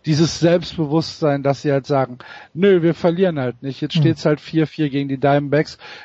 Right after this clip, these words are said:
Speaker 1: Gleich kommt wieder Cody
Speaker 2: <laughs>
Speaker 1: Bellinger und der haut das Ding halt raus und dann ist das Spiel wieder gewonnen. Und das ist halt einfach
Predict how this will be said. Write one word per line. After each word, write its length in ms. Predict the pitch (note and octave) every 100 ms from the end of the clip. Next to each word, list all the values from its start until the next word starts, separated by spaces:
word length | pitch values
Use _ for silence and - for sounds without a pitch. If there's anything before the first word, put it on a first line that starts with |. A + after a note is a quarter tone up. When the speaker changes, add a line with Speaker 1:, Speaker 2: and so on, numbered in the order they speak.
| -
Speaker 1:
Gleich 300 | D#3+ D#3+ -
kommt 260 | F3 C#3
wieder 220 | C#3 C#3+ C#3
Cody 280 | D3 C3
Speaker 2:
<laughs> 20 | C#3+
Speaker 1:
Bellinger 480 | D#3 C#3+ B2+ -
und 140 | C3+ C3+
der 100 | C#3
haut 160 | D3+
das 160 | D3+ C3+
Ding 160 | D#3+ C#3+
halt 240 | C3+ B2
raus 240 | C3+ D#3
und 60 | D#3
dann 120 | C#3
ist 160 | C#3 -
das 80 | C#3+
Spiel 240 | - D3
wieder 160 | C#3+ D3+
gewonnen. 320 | E3+ G#3+ A2 - G#2+ -
Und 140 | D3+
das 100 | D3+
ist 160 | C3+ D#3
halt 140 | D#3
einfach 400 | C3 D3+ E3+ -